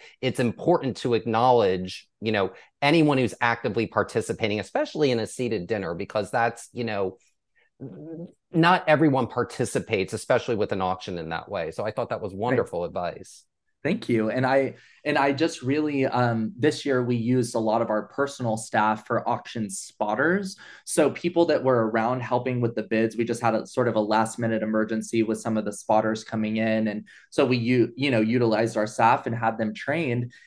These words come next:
Speaker 2: And so ultimately the people that were around helping with the bids were people that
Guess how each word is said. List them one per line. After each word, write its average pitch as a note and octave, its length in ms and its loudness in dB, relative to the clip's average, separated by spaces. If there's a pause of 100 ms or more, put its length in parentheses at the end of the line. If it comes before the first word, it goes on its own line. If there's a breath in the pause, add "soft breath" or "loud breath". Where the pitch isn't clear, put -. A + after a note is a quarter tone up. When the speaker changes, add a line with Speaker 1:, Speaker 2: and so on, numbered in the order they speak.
Speaker 2:
And D3+ 160 0
so B2+ 180 4
ultimately C#3 480 2
the A#2 120 0
people C3+ 320 0
that B2 180 2
were A#2 240 4
around A#2 300 2
helping B2 340 -2
with A2+ 120 -2
the - 140 -8
bids C3 460 0
were C#3 160 4
people C#3 680 2
that B2 320 2